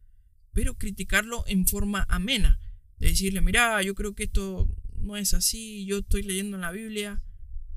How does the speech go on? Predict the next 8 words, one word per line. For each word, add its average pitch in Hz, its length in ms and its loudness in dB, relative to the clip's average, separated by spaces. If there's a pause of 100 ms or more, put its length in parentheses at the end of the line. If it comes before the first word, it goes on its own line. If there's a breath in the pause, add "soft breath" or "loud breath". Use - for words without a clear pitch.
(200)
porque 156 480 8
le 143 140 6
falta 180 500 0
esto, 202 420 -2
porque - 440 -2
fuera 202 280 -2
de 185 100 -6
contexto 185 840 -4